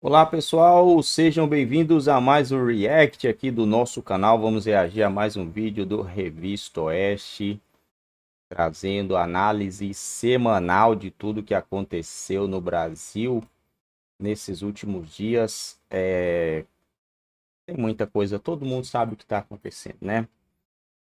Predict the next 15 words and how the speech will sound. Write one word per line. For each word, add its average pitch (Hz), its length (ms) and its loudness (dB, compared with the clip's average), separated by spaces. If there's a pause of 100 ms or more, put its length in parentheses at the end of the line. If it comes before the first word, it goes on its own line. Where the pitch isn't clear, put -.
(180)
Mas 104 200 -20
tem 117 120 -6
muita 113 340 -4
coisa 110 360 -2
ruim 104 640 -6
acontecendo 90 960 -10 (580)
nos 180 80 -20 (140)
bastidores 85 880 -10 (240)
deste 101 480 -6
governo, 82 720 -10
né? 90 200 -10 (1160)
Ligações, 104 1040 -4
ameaça 90 800 -4
a 85 60 -6
prefeito, 90 1000 -6